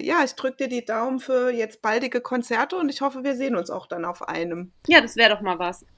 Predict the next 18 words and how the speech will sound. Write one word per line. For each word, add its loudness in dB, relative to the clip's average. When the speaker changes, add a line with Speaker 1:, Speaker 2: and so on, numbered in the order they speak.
Speaker 1:
Das 8
war 8
mein 4
Interview 0
mit -2
Babsi -4
Tollwut, 0
ausgestrahlt -2
im 0
Juni -2
zwanzig -2
einundzwanzig -6
in -6
meiner -2
Radiosendung 0
Misses -6
Pepsteins -4
Welt, -4